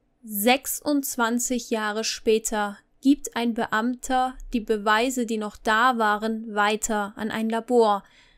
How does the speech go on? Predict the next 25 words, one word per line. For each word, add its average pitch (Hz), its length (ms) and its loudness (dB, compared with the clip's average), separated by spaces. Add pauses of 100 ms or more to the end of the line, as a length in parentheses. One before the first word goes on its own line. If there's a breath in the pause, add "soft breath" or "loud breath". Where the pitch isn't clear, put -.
(260 soft breath)
D-N-A-Tests 254 880 0
gab 233 300 0
es 220 180 -2
neunzehnhundertachtzig 214 1160 -2
noch 226 200 -4
nicht. - 520 -4
Der 233 120 2
erste 247 260 -2
Fall, 233 260 -2
der 247 140 0
damit 226 300 -4
gelöst 220 440 0
wurde, 233 260 0
war 214 340 2
neunzehnhundertachtundachtzig 220 1500 -4
in 208 240 -10
England. 247 680 2 (640 soft breath)
Aufbewahrt 202 640 0
wurde 247 180 0
unter 233 260 -2
anderem 226 540 -2
Karens 233 480 -2
Fingernagel 220 760 -2
und 240 260 -6
Kleidung. 247 680 0